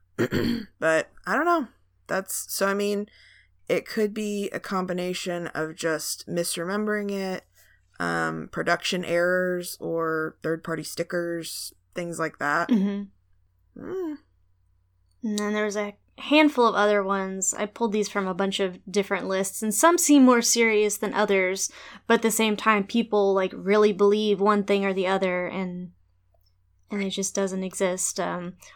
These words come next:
Speaker 2: one of them is Henry the Eighth. People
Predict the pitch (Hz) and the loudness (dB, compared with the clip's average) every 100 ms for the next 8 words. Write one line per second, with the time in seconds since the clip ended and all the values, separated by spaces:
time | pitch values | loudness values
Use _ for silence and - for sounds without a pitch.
0 | - 214 214 214 208 190 185 233 226 214 | 0 2 4 4 2 2 0 2 2 2
1 | 208 196 202 208 - - 226 226 202 196 | 0 2 4 2 0 -6 -4 0 2 2
2 | 190 185 - | 2 -2 -8